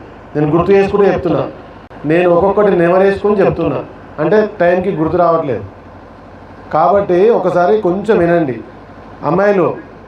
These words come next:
ఏదైనా చేయొచ్చు, మనం ఎంతో దూరమైనా వెళ్ళొచ్చు. మీకు ఎవ్వరు సాయం చేయకపోతే నేనున్నా. నాకు నెంబర్ ఇవ్వకపోతే Instagram-లో మెసేజ్ పెట్టండి. నెంబర్ దొరకలేదనుకో Instagram-లో, "అన్న, మా నేను నా ఇంటర్మీడియట్ అయిపోయింది,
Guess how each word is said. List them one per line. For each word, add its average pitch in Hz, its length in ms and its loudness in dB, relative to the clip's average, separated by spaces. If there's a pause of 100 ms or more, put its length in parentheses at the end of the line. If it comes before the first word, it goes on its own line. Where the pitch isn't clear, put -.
(180)
ఏదైనా 175 440 2
చేయొచ్చు, 165 420 0
మనం 110 160 -6 (500)
ఎంతో 156 240 0
దూరమైనా 180 300 2
వెళ్ళొచ్చు. 151 500 -2 (560)
మీకు 170 200 2
ఎవ్వరు 185 500 2
సాయం 190 300 0
చేయకపోతే 190 300 0
నేనున్నా. 147 400 0 (1120)
నాకు 202 540 2 (400)
నెంబర్ 202 340 2
ఇవ్వకపోతే 208 680 0 (340)
Instagram-లో 196 600 0
మెసేజ్ 175 280 0
పెట్టండి. 143 300 0 (600)
నెంబర్ 175 320 2
దొరకలేదనుకో 180 560 2
Instagram-లో, 170 760 0
"అన్న, 175 360 0 (380)
మా 151 160 0
నేను 160 200 4
నా 156 140 2
ఇంటర్మీడియట్ 185 400 4
అయిపోయింది, 185 640 2